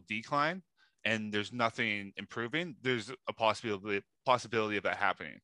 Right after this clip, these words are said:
If, if we can prove, get to maybe the third round or, or be a contending team, he's gonna wanna stick around. So it, it really all depends on how our team plays and, and,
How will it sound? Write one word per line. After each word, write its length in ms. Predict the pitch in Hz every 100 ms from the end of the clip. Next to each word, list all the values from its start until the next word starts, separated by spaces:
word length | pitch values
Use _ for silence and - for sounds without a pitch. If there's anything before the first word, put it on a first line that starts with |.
| _ - - _
If, 460 | - 147 135 - - _ _ _ _ _ _ _
if 180 | 127 117
we 140 | 127
can 300 | 123 127 110 -
prove, 720 | 135 139 139 139 131 117 110
get 240 | 127 123 139
to 120 | 123
maybe 240 | 117 117
the 140 | 110 104
third 260 | 135 113
round 480 | 107 107 107 107 104 107
or, 160 | 107 98
or 100 | 117 107
be 140 | 131 120
a 40 |
contending 580 | - 110 - 113 104 101
team, 440 | - 110 123 151 - - -
he's 160 | 123
gonna 220 | - 123 113
wanna 180 | 104
stick 260 | - 107 95
around. 240 | 90 90 - _ _ _ - - -
So 160 | 143
it, 80 | 110
it 240 | 120 120 127
really 240 | 165 151
all 140 | 131 123
depends 640 | - 113 110 107 98 - _ _ _ -
on 120 | 104
how 260 | 107 107 101
our 180 | 101 107
team 260 | - 107 90 -
plays 320 | 104 104 104
and, 260 | 107 98 87 _ -
and, 360 | 98 90 82